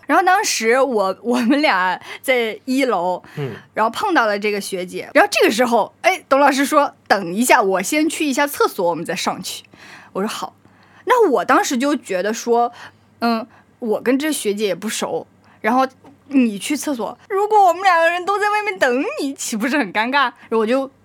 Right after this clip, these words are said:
Speaker 1: 跟那个学姐说：“要不你先上去吧。”<laughs> 然后
Speaker 2: <laughs> 什么鬼？
Speaker 1: 不是，我，我想的是，就是我
Speaker 2: 哦，你说出来了吗？
Speaker 1: 我说出来了呀。
Speaker 2: 哦，哦，然后呢？
Speaker 1: 然后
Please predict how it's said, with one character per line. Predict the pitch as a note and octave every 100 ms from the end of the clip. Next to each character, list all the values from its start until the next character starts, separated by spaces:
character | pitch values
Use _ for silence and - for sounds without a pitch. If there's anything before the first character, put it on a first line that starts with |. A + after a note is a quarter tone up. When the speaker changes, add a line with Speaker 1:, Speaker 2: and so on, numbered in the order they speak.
| -
Speaker 1:
跟 | C4+
那 | C4+
个 | A#3+
学 | G3
姐 | F#3+
说 | F3+ F#3 - _ _ -
：“要 | B3
不 | G3+
你 | F#3
先 | A3+
上 | A3 A3
去 |
吧。” | G3 - _
<laughs> | -
然 | C#4+
后 | F4+ F4 - C#4 -
Speaker 2:
<laughs> | C#5 D#4 D#4+
什 | D#4+ A#4
么 | D4+
鬼？ | D4 C#4
Speaker 1:
不 | -
是， | G4 F4 - C#5 - - B4
我， | A4+ G#4 F#4+
我 | A4+
想 | - - F#4+
的 | F4+
是， | G#4 F4 D4+ - - G#3+ F3 -
就 | -
是 | G#4+ F#4
我 |
Speaker 2:
哦， | E3+
你 |
说 | D3 G#3
出 | A3+
来 | F#3
了 | D3
吗？ | C#3 C3+ G4+
Speaker 1:
我 | E4+ D4
说 | F#4+ A4
出 | G4
来 | E4
了 | C#4+
呀。 | C#4
Speaker 2:
哦， | D4 C#4
哦， |
然 | - A#2+
后 | D3
呢？ | A#3
Speaker 1:
然 | E4
后 | F#4